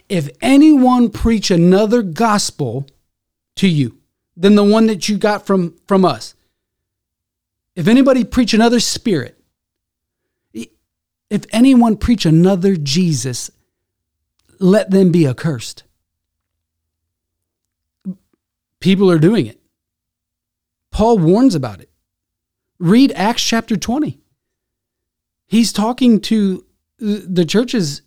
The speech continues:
in Ephesus and the church leaders. He's not gonna see them again. He, he knows that this is the last interaction he's gonna have with them.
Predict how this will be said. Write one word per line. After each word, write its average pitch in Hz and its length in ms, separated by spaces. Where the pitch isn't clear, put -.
in 165 140
Ephesus 190 640
and 190 160
the 180 60
church 196 300
leaders. 190 540
He's 262 220
not 285 160
gonna 247 160
see 247 200
them 247 180
again. 131 240
He, 214 240
he 226 180
knows 214 540
that 165 200
this 247 220
is 190 100
the 151 140
last 226 420
interaction 214 600
he's 170 200
gonna 175 180
have 160 240
with 135 120
them. 135 160